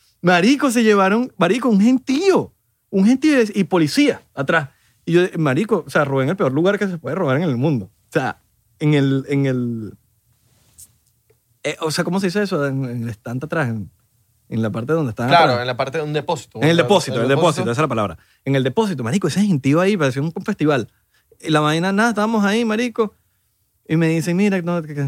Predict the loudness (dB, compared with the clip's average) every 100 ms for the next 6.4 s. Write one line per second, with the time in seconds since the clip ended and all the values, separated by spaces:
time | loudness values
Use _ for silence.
0 | -4 -8 -6 -4 -4 -6 -2 0 0 -2
1 | -6 -4 -4 -4 -2 -2 -4 -4 -4 -4
2 | -4 -4 -4 -6 -6 -6 -4 -4 -2 -2
3 | -6 -12 _ _ _ _ _ -4 -2 0
4 | 0 0 _ _ _ -2 -2 -2 -8 -6
5 | -6 -6 -10 -8 -8 -8 -4 -2 -2 -6
6 | -14 -10 -8